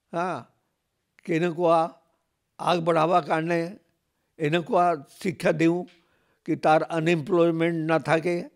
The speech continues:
আৰু কাম আগবাঢ়ে। আজি কৃষি এৱাৰ্ড চাই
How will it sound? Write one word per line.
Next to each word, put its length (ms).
আৰু 320
কাম 300
আগবাঢ়ে। 580
আজি 300
কৃষি 420
এৱাৰ্ড 420
চাই 200